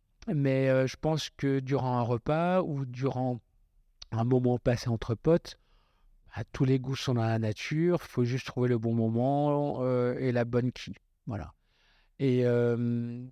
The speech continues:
dans ma cave perso, il y a un secteur où, euh, voilà, il y a des bouteilles prêtes à boire, des bouteilles que j'ai envie d'ouvrir, et donc je, je prends, euh, les bouteilles, euh, voilà. Après, effectivement, il y a peut-être des,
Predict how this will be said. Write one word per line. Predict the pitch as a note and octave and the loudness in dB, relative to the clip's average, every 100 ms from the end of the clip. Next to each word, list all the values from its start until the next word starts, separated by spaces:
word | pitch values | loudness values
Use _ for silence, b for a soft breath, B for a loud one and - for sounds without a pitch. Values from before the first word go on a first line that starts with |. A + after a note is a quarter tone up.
| - | -2
dans | C#3 | 0
ma | C3 B2 | 2 2
cave | B2+ A2 | 0 0
perso, | - A#2 - - F3 F#3 F#3+ G3 | 0 -2 -2 -4 2 4 4 2
il | D3 | 0
y | B2+ C3+ | -2 0
a | C#3 | 0
un | B2 | -2
secteur | - - A#2+ - D3+ D#3+ E3+ E3+ D3+ - | -4 -6 -6 -2 2 2 2 0 -2 -4
où, | D3+ C#3 C3+ C3 | -4 -4 -2 -2
euh, | B2+ B2+ B2 A#2+ - b b b - | 0 0 -2 -4 -10 b b b -8
voilà, | G2+ B2 D3+ | -2 2 2
il | B2+ | 2
y | |
a | |
des | A#2+ B2 | 0 0
bouteilles | B2 - D3+ D3 D#3 D#3+ E3 D#3 _ _ - | -4 -2 2 4 2 2 0 -4 _ _ -12
prêtes | - D#3 - | -2 0 0
à | - | -4
boire, | B2+ A#2+ G#2+ G#2 C3+ | -2 0 0 -2 -8
des | A2+ A#2+ | -6 -2
bouteilles | A#2 A#2+ - D3+ | -2 -2 0 0
que | - | 0
j'ai | B2+ B2 | 0 0
envie | A#2+ A#2 | 0 -2
d'ouvrir, | A2 A2 A2+ C3 D#3 F3 - - | -2 -2 0 2 2 0 -2 -4
et | C3+ | -2
donc | B2+ C3+ - | -2 -4 -2
je, | A2 A#2 A2+ | 0 0 0
je | G#2+ | -4
prends, | G#2+ - A2+ B2 B2 A#2 | -6 -2 -2 0 0 2
euh, | G#2+ G#2+ | 2 2
les | G#2+ | 0
bouteilles, | G#2 G#2 - A#2+ A#2 A2 | -4 -6 0 0 0 0
euh, | A2 G#2+ G#2 G#2+ A2 A2 | 0 0 0 -2 -4 -6
voilà. | - - _ _ _ _ _ _ _ _ - | -10 -14 _ _ _ _ _ _ _ _ -12
Après, | A#2+ - - G3 G#3 | -8 -6 0 2 4
effectivement, | F#3 D3+ - - D3+ D#3+ F3+ | 2 0 -4 -6 -2 0 2
il | F#3 | 0
y | C3+ C#3 | 0 0
a | C3+ | 0
peut-être | D3 C#3 E3+ D#3+ | -2 0 0 -2
des, | C3+ C3 C3+ C3 B2+ | -4 -2 0 0 0